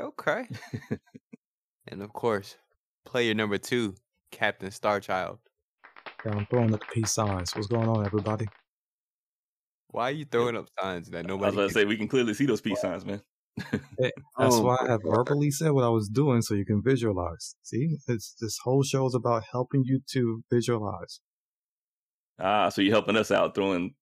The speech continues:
Speaker 2: like, invisible peace signs.
Speaker 3: There you go.
Speaker 2: Fantastic.
Speaker 1: Was this, like, an audiobook or something?
Speaker 3: <laughs>
Speaker 1: And then he walked to the door and turned the doorknob.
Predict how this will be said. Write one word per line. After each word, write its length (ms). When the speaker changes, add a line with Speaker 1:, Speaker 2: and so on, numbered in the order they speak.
Speaker 2:
like, 240
invisible 400
peace 200
signs. 340
Speaker 3:
There 140
you 80
go. 280
Speaker 2:
Fantastic. 760
Speaker 1:
Was 140
this, 140
like, 100
an 80
audiobook 540
or 40
something? 420
Speaker 3:
<laughs> 760
Speaker 1:
And 140
then 160
he 120
walked 420
to 80
the 160
door 580
and 240
turned 420
the 80
doorknob. 800